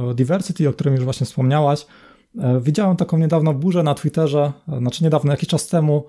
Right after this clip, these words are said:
odnośnie, e, e, konferencji Code Europe. E, było tam coś, e, odnośnie, odnośnie właśnie płci pre-, prele-, e, prelegentów, że tam były, chyba tylko jedna kobieta była, ile pamiętam, albo w ogóle kobiet nie było.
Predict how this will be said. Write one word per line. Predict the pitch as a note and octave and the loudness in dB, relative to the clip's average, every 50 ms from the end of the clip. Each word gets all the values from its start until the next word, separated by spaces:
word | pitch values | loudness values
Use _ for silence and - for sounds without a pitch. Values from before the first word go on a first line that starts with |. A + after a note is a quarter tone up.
| - _ _ - | -12 _ _ -6
odnośnie, | D#3 B2+ C3 B2 - - C#3 | -4 -2 -2 -2 -2 -2 -2
e, | C3+ C3 C3 C3 - C3+ B2+ B2 B2 _ _ _ _ - - - - B2 A#2 A2+ A2+ A2 | -2 -2 -2 -2 -2 -2 -4 -4 -6 _ _ _ _ -18 -10 -4 -2 0 2 2 2 0
e, | A2 | 0
konferencji | - - C#3+ A#2+ - C3+ B2+ C3 - - C#3 | 0 0 -2 0 0 0 0 0 0 -2 -2
Code | - - C3+ C3 - D3+ | -2 0 0 0 0 0
Europe. | C3 C3 C#3+ D3+ D3 D3+ - _ - - - _ _ _ _ _ _ _ - | 0 2 2 0 0 -2 -6 _ -20 -20 -20 _ _ _ _ _ _ _ -8
E, | G3+ A#2+ A2+ | -4 -4 -2
było | A2+ A#2 D3 D3 C#3+ | 0 0 0 0 2
tam | - D3 C#3 | 2 0 0
coś, | - - D#3 C#3+ C3+ C3+ C3 - - - - - | 0 0 0 2 2 2 0 0 -4 -8 -8 -10
e, | G3+ - C3+ A#2+ A#2+ A#2+ C3+ | -6 -2 0 2 2 2 2
odnośnie, | B2+ A#2 B2+ C3 - - C#3 C#3 C3 B2+ A#2+ - | 2 0 0 0 0 0 0 0 0 0 -2 -4
odnośnie | - C#3 C3 C3 - D#3 | -4 -2 0 0 0 0
właśnie | C3 C3+ - - C3+ | 0 0 0 0 -2
płci | - - - - D#3+ | -2 -4 -6 -6 -6
pre-, | C3+ - D3 C3+ D3 - - | -4 -2 -2 -2 -2 -4 -4
prele-, | - C3+ C3+ C3 C3 - - B2+ | -2 0 0 0 0 2 0 0
e, | B2 | 0
prelegentów, | B2 - C3+ C3 C3+ C3 D3 D3 - C#3 B2 | 0 0 0 0 2 2 0 0 0 0 0
że | A#2 B2 A#2+ A#2+ A#2 A#2+ A#2 A#2+ B2 C3 - - _ _ _ _ _ _ _ - | 2 2 2 2 2 2 2 0 -2 -4 -8 -14 _ _ _ _ _ _ _ -4
tam | - B2+ B2+ | -2 0 2
były, | A#2+ C3 D3+ - - | 2 2 0 -2 -2
chyba | - B2+ B2+ | -2 -2 -2
tylko | A#2+ - C3 | 0 0 0
jedna | C#3 D#3+ F#3+ | 0 2 0
kobieta | F3+ - E3+ D3 F#3 F#3 A3+ G3 | 0 0 0 0 0 0 0 0
była, | G#3 A3 A3 G#3 | 0 2 2 2
ile | F#3+ F3+ | 0 0
pamiętam, | F3 D#3+ E3+ E3 D3+ E3 D3 | 0 0 0 0 0 0 0
albo | C#3+ C3+ C3+ | 0 2 2
w | B2+ | 0
ogóle | C3 B2 C#3+ E3 E3 | 0 0 0 0 0
kobiet | - E3 D3 D#3+ - | 0 0 0 0 0
nie | E3 D#3 | 0 0
było. | C#3+ D#3 D3+ D#3 D#3 | 0 0 0 0 -2